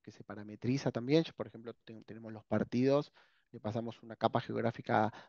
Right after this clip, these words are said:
de polígonos de partidos, eh, y después lo que, lo que trabajamos mucho internamente para hacer algunos,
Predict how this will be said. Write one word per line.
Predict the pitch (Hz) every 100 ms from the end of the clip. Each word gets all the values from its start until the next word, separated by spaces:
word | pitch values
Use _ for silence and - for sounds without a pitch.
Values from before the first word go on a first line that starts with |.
| _ -
de | 104
polígonos | 107 113 123 120 113
de | 110
partidos, | 101 110 131 147 185 214 - _ _ _ _ _
eh, | - 113 113 110 107 107 107 117 -
y | 127 120
después | 113 113 - 131 135 139 - - - -
lo | 117 113 -
que, | 117 107 101
lo | 107
que | 110
trabajamos | 110 110 110 135 139 131
mucho | 135 135 -
internamente | 127 127 131 127 131 123 139 151 143
para | - 117
hacer | - 117
algunos, | 117 117 123 120 120 110